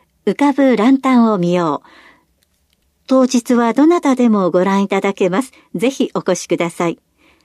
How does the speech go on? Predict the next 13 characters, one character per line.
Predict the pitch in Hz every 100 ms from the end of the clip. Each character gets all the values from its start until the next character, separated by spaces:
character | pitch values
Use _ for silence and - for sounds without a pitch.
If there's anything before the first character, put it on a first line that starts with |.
| _ _ -
申 | 185
し | 185 -
込 | 180
み | 175 170
当 | 214 269
日 | 262 254 247
会 | 196 175
場 | 165 151 139
へ。 | 139 _ _ _ _ _ _ -
場 | 226
所 | - 285
は | 262 262 - -
練 | 190